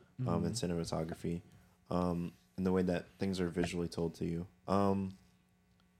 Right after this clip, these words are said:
Speaker 1: and also just the sentimentality, because I felt, like, really, really for the person. Like, the whole movie, it was just, it was a very melancholic and, uh, sad experience.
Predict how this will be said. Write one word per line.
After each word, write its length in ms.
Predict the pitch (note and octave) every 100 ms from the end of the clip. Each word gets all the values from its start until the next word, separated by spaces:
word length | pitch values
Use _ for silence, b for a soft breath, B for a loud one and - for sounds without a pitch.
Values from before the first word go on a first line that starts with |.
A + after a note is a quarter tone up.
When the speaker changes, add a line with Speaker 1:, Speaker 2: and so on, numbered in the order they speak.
| _ -
Speaker 1:
and 120 | G#2
also 240 | B2+ C3+
just 200 | B2 B2
the 100 | G#2
sentimentality, 800 | G2+ G#2+ G2+ F#2+ F2 F#2 F2+ E2+
because 300 | E2 F2 E2
I 80 | F2
felt, 320 | - G2 F2+
like, 140 | F2 -
really, 300 | F2 E2 E2
really 360 | E2 D#2+ D#2+ D#2+ _ _ _ _ _ _
for 220 | G2 G2
the 100 | F2+
person. 400 | D#2+ E2 - E2
Like, 240 | E2 D#2+ -
the 100 | E2+
whole 180 | F#2+ G#2
movie, 440 | F#2 F2+ F#2+ F2
it 100 | E2+
was 160 | E2 F2
just, 220 | E2+ - b b b
it 40 | -
was 100 | G#2
a 60 |
very 280 | F#2+ G#2 G#2
melancholic 680 | F#2 F2+ F2 - F2+ F2 F2
and, 300 | F2 E2+ E2 - - D#2+
uh, 340 | D#2+ D#2+ E2 - - _ _ _ _ _ _ - -
sad 360 | - F2 E2+
experience. 420 | E2 - E2 D#2+